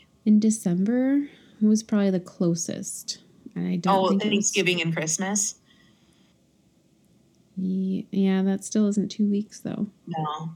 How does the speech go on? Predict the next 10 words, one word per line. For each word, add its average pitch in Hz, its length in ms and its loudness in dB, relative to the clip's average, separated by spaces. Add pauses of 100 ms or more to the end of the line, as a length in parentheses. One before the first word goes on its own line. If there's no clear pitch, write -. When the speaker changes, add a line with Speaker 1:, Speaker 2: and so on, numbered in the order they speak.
(360)
Speaker 2:
So, - 380 -8
not, 180 240 2
yeah, 175 120 2
not 170 220 0
in 202 60 0
a 180 60 0
row. 151 460 -2 (720)
Speaker 1:
No. 196 140 2
Speaker 2:
But, 202 180 0
yeah, 240 180 2